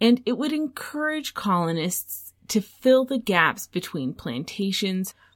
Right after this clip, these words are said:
rather than expanding further outward. Then, after things were going well within Virginia,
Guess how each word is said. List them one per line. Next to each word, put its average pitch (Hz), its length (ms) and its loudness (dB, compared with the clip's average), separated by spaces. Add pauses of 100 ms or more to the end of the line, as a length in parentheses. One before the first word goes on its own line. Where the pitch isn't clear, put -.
(100)
rather 180 460 4
than 196 180 -2
expanding 151 720 -4
further - 500 -8
outward. 143 640 0 (1300)
Then, 165 520 0 (540)
after 190 400 4
things 175 380 -2
were 175 100 -2
going 160 400 -2
well 151 340 0
within 165 360 -4
Virginia, 165 800 -4